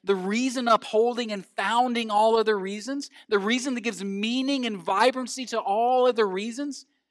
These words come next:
is his own glory among the nations.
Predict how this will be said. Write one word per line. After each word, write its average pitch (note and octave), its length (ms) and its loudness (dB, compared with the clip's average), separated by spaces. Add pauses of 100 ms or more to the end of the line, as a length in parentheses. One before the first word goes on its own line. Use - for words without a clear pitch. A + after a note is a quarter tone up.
(680)
is D3+ 160 -16
his G#3 500 -12
own F3 280 -12
glory C#3 560 -12 (800)
among E3+ 280 -16
the G3 80 -16
nations. - 800 -18